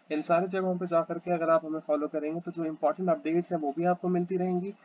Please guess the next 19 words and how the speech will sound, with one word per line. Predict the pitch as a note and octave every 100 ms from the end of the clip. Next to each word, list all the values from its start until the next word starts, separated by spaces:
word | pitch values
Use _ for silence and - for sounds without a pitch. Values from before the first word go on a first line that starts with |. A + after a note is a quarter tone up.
| - _ -
साथ | F3
ही | F3
साथ | F#3 F#3+
जो | F3+ F3+
भी | F#3
नोट्स | E3+ F3 F3
हैं | F#3
वो | D3+ D3+
भी | F3+ F#3 - C3
later | D3+ D3+ E3+
on | E3 D#3+
जो | D#3+
है | D#3+ D#3+
eventually | C#3+ D3 D3+ D#3+ E3
हमारे | D3+ C#3+
चैनल | D3 C3+ C#3
पे | C#3+
अपलोड | D#3 B2+ C#3 D#3+
होंगी। | B2+ A2+ G#2